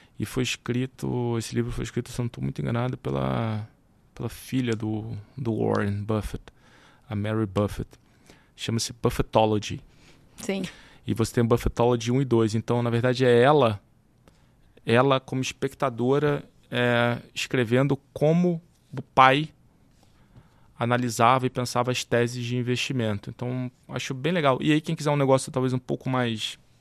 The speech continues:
Speaker 1: é, assim, denso, próprio site da Berkshire, você tem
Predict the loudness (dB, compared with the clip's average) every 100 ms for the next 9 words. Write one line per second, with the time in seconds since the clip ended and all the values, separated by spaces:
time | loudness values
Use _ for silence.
0 | _ _ _ _ -18 -16 -16 -16 -6 -2
1 | 4 4 4 0 -4 -6 -12 -20 -20 -20
2 | _ _ _ _ -2 -2 0 0 0 0
3 | -2 -2 -2 -2 -2 0 0 -4 -8